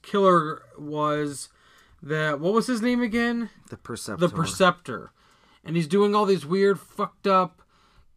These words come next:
Speaker 1: killings
Speaker 2: Ten
Speaker 1: that,
Speaker 2: Commandments
Speaker 1: that
Speaker 2: shit.
Speaker 1: are, like, Ten Commandments
Speaker 2: It's seven.
Speaker 1: killing.
Speaker 2: It's seven.
Speaker 1: Yeah. And
Speaker 2: It's
Speaker 1: there's all these
Speaker 2: seven.
Speaker 1: weird, fucked up things. So it seems like it's almost like,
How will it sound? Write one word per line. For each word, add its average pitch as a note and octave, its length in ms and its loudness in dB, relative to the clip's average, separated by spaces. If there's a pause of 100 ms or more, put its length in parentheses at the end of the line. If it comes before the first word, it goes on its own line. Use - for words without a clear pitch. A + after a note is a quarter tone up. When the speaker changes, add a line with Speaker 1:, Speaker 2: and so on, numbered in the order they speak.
(140)
Speaker 1:
killings G3+ 600 2
Speaker 2:
Ten D#3 100 0
Speaker 1:
that, - 60 0
Speaker 2:
Commandments D3 440 0
Speaker 1:
that E3 120 0
Speaker 2:
shit. E3 40 4
Speaker 1:
are, E3 80 4
like, D#3+ 160 0
Ten G3 220 -4
Commandments F#3 540 0
Speaker 2:
It's - 80 0
seven. G3 240 10
Speaker 1:
killing. G3 220 0
Speaker 2:
It's - 160 -6
seven. F#2 360 -4
Speaker 1:
Yeah. D#3+ 280 -8 (200)
And E3+ 80 -8
Speaker 2:
It's F#3+ 60 -2
Speaker 1:
there's F#3+ 140 0
all G3+ 120 -2
these G#3 140 -2
Speaker 2:
seven. D#3+ 100 -6
Speaker 1:
weird, F#3 380 2
fucked - 360 -8
up F#3 200 -6 (320)
things. F#3 360 -6 (200)
So G#3+ 200 4
it G3+ 100 4
seems C4+ 400 0
like G3 180 4
it's F3 120 -4
almost F#3+ 480 0
like, E3 240 -2